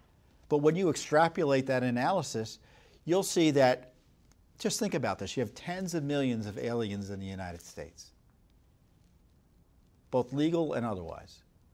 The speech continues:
And then from there on in, you can, from there on in, you can figure out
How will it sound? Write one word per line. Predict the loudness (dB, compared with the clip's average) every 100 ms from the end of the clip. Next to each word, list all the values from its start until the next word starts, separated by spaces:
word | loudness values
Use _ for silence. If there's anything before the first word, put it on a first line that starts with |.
| _ _ _ _ _ _ _
And | -2 0
then | 0 -2
from | -2 -2 0
there | 0 2 2
on | 2 0
in, | -2 -2
you | -2 -4
can, | -6 -8
from | -6 -4 -2
there | 0 0 -2 -4 _ _ _ _ _ _ _
on | -4 -2
in, | -2
you | -4
can | -4 -8
figure | -4 -4 0 2
out | 2 2 -2